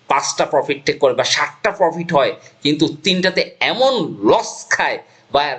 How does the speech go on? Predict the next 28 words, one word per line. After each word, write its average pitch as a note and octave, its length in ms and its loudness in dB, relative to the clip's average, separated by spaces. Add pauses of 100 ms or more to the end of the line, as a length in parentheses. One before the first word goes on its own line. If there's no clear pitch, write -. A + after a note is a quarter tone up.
(280)
স্টপ - 280 2 (100)
লস F#3 140 2 (100)
করতে F3 200 2 (120)
মন A#3 140 4 (120)
চায় F3 240 0
না, G#2 80 -4 (340)
যার B2+ 200 2
ফলে D#3 160 4 (160)
overall F3 360 0 (560)
যেই B2+ 260 2
লাউ A#2+ 120 2 (120)
সেই A#2 200 -2
কুদু, A2+ 180 0 (300)
মাস C#3+ 180 0 (200)
শেষে D#3+ 300 0
বা B2 60 4 (200)
বছর E3 280 2 (120)
শেষে C3+ 260 0 (420)
পোর্টফোলিও B2 600 2 (340)
একই B2 320 -6
বা A#2 80 4 (120)
মাইনাসে C#3 460 -2 (100)
থাকে। G#2 260 -2 (420)
এই A2 100 0
জন্য B2 160 2 (540)
স্টক - 280 2 (100)
মার্কেটে B2 360 -2
আমাকে A#2+ 160 -4